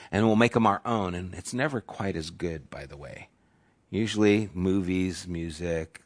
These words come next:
those things, when they have the label Christian, it ends up becoming a little bit less than.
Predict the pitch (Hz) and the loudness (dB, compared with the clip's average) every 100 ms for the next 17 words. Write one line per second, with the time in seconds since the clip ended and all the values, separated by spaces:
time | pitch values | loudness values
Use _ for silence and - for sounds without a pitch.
0 | - 87 82 - 87 82 80 - - _ | -12 -10 -10 -8 -6 -6 -6 -10 -14 _
1 | _ _ _ - 82 82 92 78 76 90 | _ _ _ -8 -4 0 0 -2 -4 -2
2 | 87 69 - - 151 - 85 80 78 - | -4 -6 -8 -4 -4 -6 -8 -8 -10 -20
3 | _ _ - 104 110 104 - - 98 85 | _ _ -6 -2 -2 -2 -6 -4 -2 -2
4 | 85 80 69 - 85 - - | -2 -4 -6 -6 -6 -8 -12